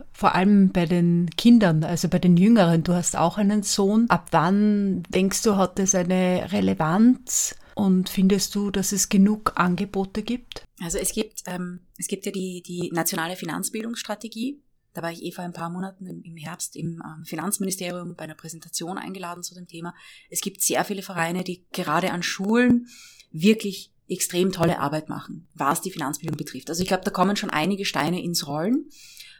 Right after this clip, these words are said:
Speaker 2: Und ich denke mir, dass, ähm, d-, das wird mit der Zeit, aber es ist wirklich eine Generationenfrage.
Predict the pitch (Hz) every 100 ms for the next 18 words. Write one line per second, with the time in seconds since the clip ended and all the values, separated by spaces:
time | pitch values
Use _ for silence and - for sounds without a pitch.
0 | - 190 190 170 185 190 185 180 180 -
1 | - - _ _ 160 160 160 156 - -
2 | - - - _ _ _ - 185 202 190
3 | 233 214 - - 123 - - 185 202 180
4 | 180 160 - 165 151 - 143 151 147 135
5 | 135 -